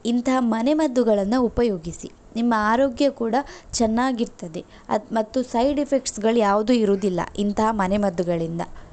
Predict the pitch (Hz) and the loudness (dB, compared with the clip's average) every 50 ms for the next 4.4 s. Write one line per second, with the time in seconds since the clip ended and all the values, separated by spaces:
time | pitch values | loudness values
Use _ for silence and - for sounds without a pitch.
0 | - - - - - - - - - - - - - - - - - - - 262 | -20 -20 -20 -20 -20 -20 -20 -20 -20 -20 -20 -20 -20 -20 -20 -20 -10 -4 -2 0
1 | 269 285 269 - - 233 226 214 - - - 247 269 277 254 202 226 226 240 233 | 0 0 -2 -2 -2 -2 -2 -2 -4 -4 -2 -2 0 0 0 0 0 0 2 2
2 | 269 269 240 196 - - - - 214 190 180 175 175 165 185 185 - 208 214 214 | 4 4 2 2 -2 -6 -6 -4 -4 -4 -4 -6 -6 -6 -8 -6 -4 -2 0 0
3 | 233 247 247 - - 240 233 233 226 214 254 233 - - - 214 214 226 220 226 | 0 -2 -4 -6 -6 -6 -4 -4 -6 -6 -8 -8 -8 -6 -4 -4 -4 -4 -4 -6
4 | 214 214 208 208 202 247 269 | -8 -8 -8 -6 -6 -8 -8